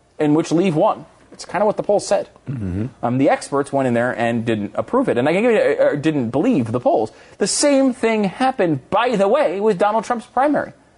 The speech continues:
Speaker 1: The polls were showing Donald Trump was going to win, and the experts said, including my, I mean, I don't consider myself an expert, but my opinion was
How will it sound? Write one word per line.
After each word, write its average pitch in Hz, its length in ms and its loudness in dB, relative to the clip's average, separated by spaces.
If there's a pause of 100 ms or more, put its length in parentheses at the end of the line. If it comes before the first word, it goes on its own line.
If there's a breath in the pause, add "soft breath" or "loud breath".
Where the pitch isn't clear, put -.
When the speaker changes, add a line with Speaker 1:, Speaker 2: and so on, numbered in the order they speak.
(440 soft breath)
Speaker 1:
The 143 60 -4
polls 262 400 0
were 208 80 0
showing 254 400 0
Donald 214 220 0
Trump 214 140 -4
was 190 100 -6
going 196 180 0
to 185 40 0
win, 240 280 2
and 202 220 0
the 208 120 0
experts 233 500 -2
said, 190 300 4
including 160 420 0
my, 92 140 -4
I 104 200 -2
mean, 101 120 -4
I 101 80 0
don't 95 180 -8
consider 107 280 -4
myself 87 320 -4
an 90 80 -4
expert, 104 280 -4
but - 180 -2 (200 loud breath)
my 143 160 0
opinion 220 380 -2
was 107 300 0